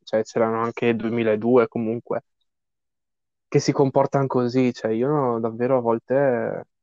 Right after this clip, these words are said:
quando lo guardo con mia mamma, tipo, "Guarda, per fortuna che sono nato <laughs> nel duemilauno,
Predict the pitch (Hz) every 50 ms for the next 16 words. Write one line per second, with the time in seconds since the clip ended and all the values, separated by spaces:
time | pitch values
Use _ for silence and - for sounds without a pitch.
0 | _ _ _ - 131 135 135 135 135 127 131 127 127 127 131 - 135 131 127 127
1 | 120 117 127 156 180 170 127 - - 117 - - 113 107 101 101 113 117 117 110
2 | - 123 - - - 123 - _ - 113 117 127 147 151 - - 123 113 110 110
3 | - - 113 120 120 117 117 - 117 113 110 - 131 151 180 170 160 175 165 135
4 | 147 143 131 151 151 135 131 131 131 135 143 151 143 131 135 135